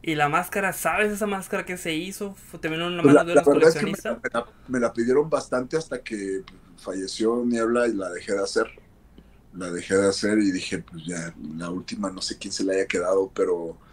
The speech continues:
Speaker 2: me la seguían pidiendo, me la seguían pidiendo y pues ya no la, no la volví a hacer, la neta.
Speaker 1: Por respeto.
Speaker 2: Por respeto, sí, y pues también está su chavo, ¿ves?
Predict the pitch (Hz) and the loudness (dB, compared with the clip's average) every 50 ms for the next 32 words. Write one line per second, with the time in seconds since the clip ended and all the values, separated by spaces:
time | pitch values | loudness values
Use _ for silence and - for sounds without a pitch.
0 | - - - - - - - - - - - - - 104 101 95 - 98 95 98 | -20 -20 -20 -20 -20 -20 -20 -20 -20 -20 -12 -6 -2 -2 0 0 0 0 0 0
1 | 104 101 - 104 101 98 98 95 90 85 82 85 - - - - 95 98 92 90 | 2 4 4 4 4 4 2 0 -2 -6 -8 -10 -12 -16 -20 -12 -8 -4 -4 -2
2 | 90 - - 90 90 90 87 87 98 98 98 98 98 98 98 101 98 95 92 90 | -2 -2 -2 -2 -4 -4 -2 0 2 2 4 2 2 0 0 0 0 2 0 0
3 | 87 87 - 95 - 107 101 98 101 95 95 87 85 85 85 85 92 98 98 92 | -2 -4 -6 -4 0 0 0 2 2 0 0 0 -2 -4 -4 -4 0 0 2 2
4 | 87 85 82 82 80 - - - - - - 76 78 78 - - - - - - | 0 -2 -6 -8 -10 -10 -10 -10 -10 -14 -18 -18 -20 -20 -20 -20 -20 -20 -20 -20
5 | - - - 147 - 135 - - - - 143 - - - - - - - - - | -16 -12 -10 -8 -8 -8 -8 -8 -10 -10 -10 -12 -18 -20 -20 -20 -20 -20 -20 -20
6 | - - - - - 107 107 107 113 113 - - 160 165 - - - 180 175 - | -20 -20 -18 -2 2 2 4 4 4 2 4 4 4 4 6 4 2 2 2 2
7 | - 202 208 226 226 208 180 156 147 131 123 120 127 120 120 - 123 127 131 131 | 2 2 2 2 2 2 4 8 8 8 8 6 2 -2 2 2 4 4 4 0
8 | 127 - 127 123 120 - 107 - - 135 143 131 107 101 101 110 - - - - | 0 2 0 0 0 -2 -2 0 2 4 4 6 4 4 4 2 0 -2 -6 -12
9 | - | -16